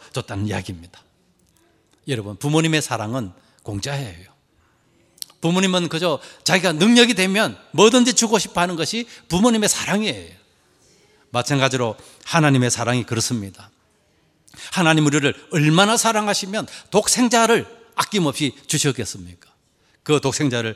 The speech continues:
세상에 보내서 십자가에 죽게 하시고 그 대가로 우리에게 영생을 주신 것입니다.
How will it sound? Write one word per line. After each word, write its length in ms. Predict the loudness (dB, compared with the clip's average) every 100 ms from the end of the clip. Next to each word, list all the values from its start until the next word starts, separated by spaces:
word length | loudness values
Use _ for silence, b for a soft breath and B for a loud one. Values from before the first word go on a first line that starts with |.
| B B
세상에 380 | -6 -4 -6
보내서 500 | -6 -8 -6 -8 -10 _ b
십자가에 460 | -10 -6 -4 -2 -2
죽게 260 | -4 -2
하시고 500 | -2 -2 -2 -6 -8 b b b
그 200 | 0 2
대가로 420 | 4 2 2 2 2
우리에게 440 | 2 2 0 -2 B B 2
영생을 560 | 2 2 -2 -2 -4 -6 -6
주신 260 | 0 2
것입니다. 600 | 2 2 2 0 -6 -20